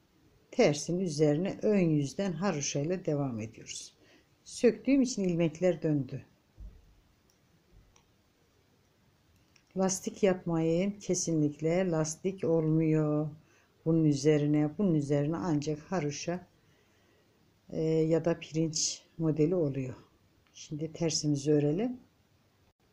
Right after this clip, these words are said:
Arka yüzü geçtik. Arka yüzden de yine ters. Yani her iki yönden de ters olarak devam ediyorsunuz. Ters örün arka yüzü.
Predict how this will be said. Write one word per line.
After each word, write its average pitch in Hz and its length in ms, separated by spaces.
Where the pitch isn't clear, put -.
Arka 202 320
yüzü 196 320
geçtik. 165 640
Arka 180 280
yüzden 170 440
de 160 40
yine 151 380
ters. 156 480
Yani 190 280
her 208 240
iki 180 280
yönden 156 460
de 190 160
ters 175 400
olarak 165 440
devam 147 340
ediyorsunuz. 127 720
Ters 165 380
örün 139 200
arka 143 320
yüzü. 160 500